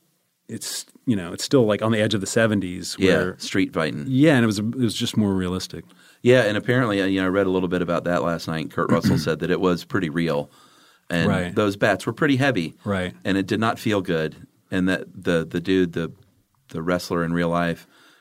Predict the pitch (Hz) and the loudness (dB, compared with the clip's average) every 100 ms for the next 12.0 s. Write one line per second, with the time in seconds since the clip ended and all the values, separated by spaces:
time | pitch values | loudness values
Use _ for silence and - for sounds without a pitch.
0 | _ - - 92 85 87 87 85 82 82 | _ -10 -2 -2 0 -2 -2 -2 -2 -4
1 | - 82 80 82 _ _ 127 123 110 - | -4 -4 -4 -8 _ _ 8 8 8 2
2 | _ 98 82 80 80 - 90 85 - 85 | _ -4 -2 -4 -8 -10 -8 -6 -4 -2
3 | 80 82 - 80 78 80 - 104 98 92 | -2 -6 -6 -6 -6 -10 -8 -2 -2 -2
4 | - - - 87 78 85 82 80 80 85 | -8 -10 -4 -4 -2 -2 -2 -2 -4 -4
5 | 82 87 - - - - - - - 127 | -6 -6 -6 0 0 2 -4 -2 4 6
6 | 139 139 120 101 107 107 101 - _ _ | 8 8 6 2 -4 -4 -8 -12 _ _
7 | - - _ 113 120 117 110 113 127 107 | -20 -20 _ -2 0 0 0 -2 -4 -6
8 | 104 113 104 107 90 98 101 - _ - | -2 0 0 -2 -2 -4 -4 -8 _ -12
9 | 101 - 107 104 117 - 107 110 95 90 | -10 -8 -4 -2 -2 -2 0 -2 -2 -8
10 | 87 101 95 90 101 87 90 95 92 - | -6 -6 -6 -6 -6 -8 -8 -8 -10 -12
11 | 90 90 90 - - 95 - 95 95 90 | -12 -10 -12 -12 -10 -10 -8 -8 -6 -8